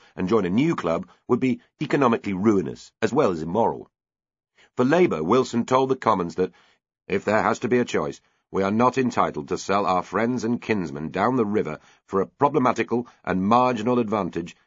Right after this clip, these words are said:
in selling washing machines in Dusseldorf."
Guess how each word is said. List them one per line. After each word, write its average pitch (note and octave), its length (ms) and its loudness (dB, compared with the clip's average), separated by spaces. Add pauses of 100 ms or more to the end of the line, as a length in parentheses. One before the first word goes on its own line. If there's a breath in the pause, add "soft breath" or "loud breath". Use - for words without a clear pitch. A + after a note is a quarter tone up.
(120)
in G#2+ 100 0
selling A2 360 0
washing G2+ 340 0
machines D2+ 420 -6
in F2+ 140 -6
Dusseldorf." C#2 680 -8